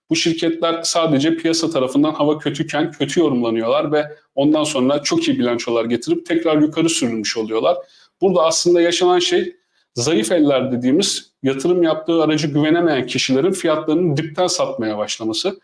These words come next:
Burada zayıf el olmamak gerekiyor. Yatırım yaptığınız şirkete inancınız devam ediyorsa o yatırım elinizde tutmaya devam etmeniz gerekiyor. Ve tabii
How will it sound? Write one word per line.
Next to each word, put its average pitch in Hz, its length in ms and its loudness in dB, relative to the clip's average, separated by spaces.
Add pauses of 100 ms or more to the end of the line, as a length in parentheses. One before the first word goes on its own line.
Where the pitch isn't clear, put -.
(340)
Burada 196 400 2
zayıf 190 320 0
el 202 80 4
olmamak 160 460 2
gerekiyor. 123 400 0
Yatırım 170 440 0
yaptığınız 175 420 2
şirkete 165 460 -2
inancınız 160 640 2
devam 160 320 2
ediyorsa 175 560 0 (300)
o 175 80 0
yatırım 175 380 2
elinizde 175 380 2
tutmaya 190 420 -2
devam 202 280 2
etmeniz 117 420 0
gerekiyor. 113 460 0 (480)
Ve 165 80 -2
tabii 202 420 0